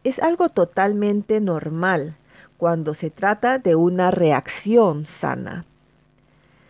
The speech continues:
Es un mecanismo de defensa que tenemos para protegernos de los peligros que podrían suscitarse.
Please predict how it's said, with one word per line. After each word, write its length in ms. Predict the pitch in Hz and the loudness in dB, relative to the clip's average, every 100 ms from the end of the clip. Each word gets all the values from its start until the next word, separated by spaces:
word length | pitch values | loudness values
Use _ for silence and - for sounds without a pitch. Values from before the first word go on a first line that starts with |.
| _ | _
Es 140 | 415 403 | -8 -4
un 100 | 381 | -2
mecanismo 720 | 277 - 165 185 196 202 202 | -2 -2 -2 -2 -6 -4 -4
de 160 | 196 170 | -2 -2
defensa 880 | 139 - 196 190 175 - 180 180 - - | -4 -4 -4 -2 -4 -6 -6 -6 -10 -12
que 100 | 254 | -4
tenemos 480 | 233 226 220 226 - | -2 -2 -4 -6 -6
para 300 | 262 254 226 | -4 -4 -2
protegernos 920 | 180 175 160 202 185 180 180 190 - | -4 -4 -4 0 0 0 -2 -6 -2
de 120 | 165 | -2
los 180 | 151 160 | -2 -6
peligros 720 | 160 160 180 180 180 196 - | -6 -2 -2 -2 -2 -4 -4
que 160 | 269 | -6
podrían 720 | 262 180 165 165 170 170 170 | -2 -2 0 2 2 2 0
suscitarse. 960 | 175 - 160 - 143 - - - - 156 | -6 -6 -6 -6 -8 -4 -4 -6 -20 -20